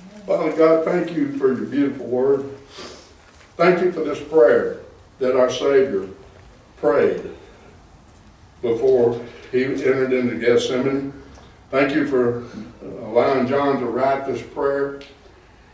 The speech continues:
And Lord, help us to focus on, on what this verse, this, this one verse, tells us about who you are and what you want for us. Help us, Lord, to receive it. Help us, Lord, to believe it.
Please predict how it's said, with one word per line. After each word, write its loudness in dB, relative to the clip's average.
And -6
Lord, 6
help 4
us -4
to -2
focus 4
on, -2
on -2
what -4
this -6
verse, -2
this, -6
this -2
one -4
verse, -4
tells -2
us -12
about -6
who -2
you -2
are -8
and -8
what -10
you -6
want -8
for -8
us. -8
Help 4
us, -6
Lord, 0
to -10
receive -4
it. -16
Help -4
us, -8
Lord, -4
to -10
believe -2
it. -8